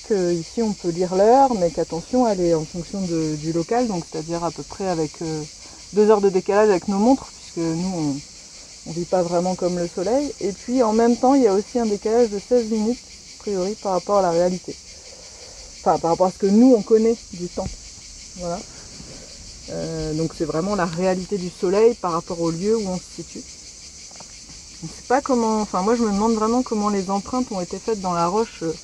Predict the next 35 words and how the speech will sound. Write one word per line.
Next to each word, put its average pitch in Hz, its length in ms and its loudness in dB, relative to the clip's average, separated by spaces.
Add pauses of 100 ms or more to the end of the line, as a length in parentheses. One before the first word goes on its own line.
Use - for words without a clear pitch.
(480)
que 208 80 0
les, 175 360 2
les 170 160 -4
endroits 202 280 2
où 240 40 2
il 214 60 0
y 185 60 0
a 170 60 2
les, 165 220 -2 (420)
les 170 280 0
heures, 220 180 4
en 170 60 0
fait, 220 260 -2
c'est 196 140 -8
comme 214 220 0
un 196 100 0 (140)
cercle - 280 -2 (460)
gravé 202 400 4
dans 185 160 -2
la 165 140 0
roche, 196 340 -4 (240)
une 190 100 -2
empreinte 233 460 0
en 180 80 -2
fait 214 220 -4
enfoncée, 208 520 2 (800)
et 220 200 6
on 175 220 0
a, 190 280 0
euh, 165 100 4
la 160 140 2
trace 202 280 -2
du 175 140 -8
chiffre - 460 -8
romain. 160 320 0